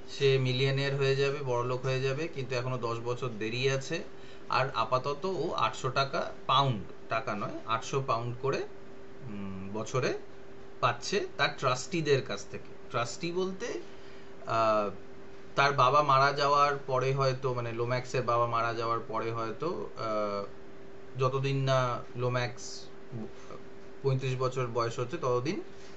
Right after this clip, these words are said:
সে ওইটুকু টাকাই পাবে, এরকম একটা উইলে ওর বাবা হয়তো, আহ, লিখে দিয়ে গেছে, ঠিক আছে? ওকে, হ্যাঁ,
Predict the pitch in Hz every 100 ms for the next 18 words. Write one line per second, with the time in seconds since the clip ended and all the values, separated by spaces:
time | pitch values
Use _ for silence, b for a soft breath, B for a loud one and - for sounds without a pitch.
0 | B - - - - 160 151 147 170 180
1 | 175 170 180 190 147 117 98 104 131 135
2 | 143 139 185 139 123 127 151 - 127 110
3 | 107 113 117 117 110 190 403 - - -
4 | - - - 110 98 95 92 90 90 95
5 | 98 - - - - - - 135 156 135
6 | 113 92 87 - - - - - 165 165
7 | - - - - - - - - - -
8 | - - - - - - - 131 120 120